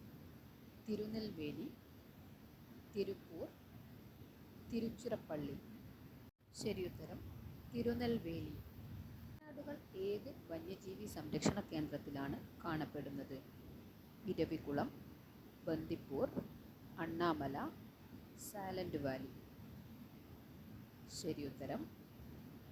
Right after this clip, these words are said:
ഇരവികുളം. ബുദ്ധി കൂടുതൽ ഉള്ള ആളുകൾ ഇഷ്ടപ്പെടുന്ന നിറം? ചുവപ്പ്, മഞ്ഞ,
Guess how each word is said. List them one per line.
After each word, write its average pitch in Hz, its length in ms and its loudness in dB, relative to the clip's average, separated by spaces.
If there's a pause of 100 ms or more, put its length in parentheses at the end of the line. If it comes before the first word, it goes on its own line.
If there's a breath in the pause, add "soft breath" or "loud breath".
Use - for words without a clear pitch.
(380)
ഇരവികുളം. 156 580 6 (3250)
ബുദ്ധി 359 360 12 (120)
കൂടുതൽ 285 440 12 (100)
ഉള്ള 220 200 12 (160)
ആളുകൾ 202 340 12 (140)
ഇഷ്ടപ്പെടുന്ന 190 640 12 (260)
നിറം? 190 340 12 (1200)
ചുവപ്പ്, 208 540 12 (1000)
മഞ്ഞ, 202 340 12